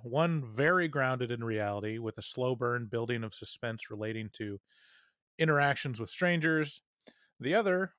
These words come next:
while not paranormal, enters a heightened, bizarro underground realm of debauchery and brutality.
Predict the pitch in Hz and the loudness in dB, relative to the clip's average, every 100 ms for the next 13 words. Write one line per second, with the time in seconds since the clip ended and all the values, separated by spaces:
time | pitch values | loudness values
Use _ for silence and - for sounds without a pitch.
0 | _ 131 131 127 127 156 151 - 165 156 | _ 0 2 4 4 2 2 -2 2 2
1 | 139 196 208 139 127 139 135 151 131 120 | 4 4 4 2 0 0 0 2 2 0
2 | 110 - 165 190 185 165 123 120 113 135 | -4 -2 -2 0 -4 -4 -2 -2 2 4
3 | 160 151 147 131 156 151 135 131 135 117 | 4 4 2 0 0 0 0 0 -2 0
4 | 123 127 123 107 110 - 113 127 135 117 | 0 0 -2 -4 -6 -2 -2 -2 -2 -4
5 | 110 113 - 107 107 98 98 | -4 -6 -6 -8 -8 -10 -14